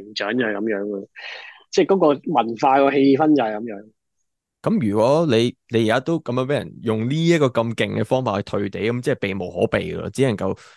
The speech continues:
Speaker 2: 一笑置之㗎咯，係嘛？
Speaker 1: 冇，冇得避啊！你，你將你個人整到你自己黃，即係黃之鋒噉咪得咯。你，<laughs> 你先，
Speaker 2: <laughs>
Speaker 1: 噉你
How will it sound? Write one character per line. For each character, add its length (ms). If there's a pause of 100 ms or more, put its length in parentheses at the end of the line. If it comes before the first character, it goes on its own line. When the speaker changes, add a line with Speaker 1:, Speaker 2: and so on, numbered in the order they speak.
(200)
Speaker 2:
一 80
笑 200
置 280
之 160
㗎 180
咯， 100
係 100
嘛？ 140 (640)
Speaker 1:
冇， 480
冇 160
得 80 (100)
避 200
啊！ 100 (460)
你， 240 (260)
你 100
將 200
你 80
個 80
人 400
整 200
到 80
你 120
自 160
己 160
黃， 180 (680)
即 120
係 120
黃 180
之 120
鋒 220
噉 100
咪 60
得 100
咯。 500 (140)
你， 160
<laughs> 640
你 60
先， 160 (320)
Speaker 2:
<laughs> 320
Speaker 1:
噉 80
你 80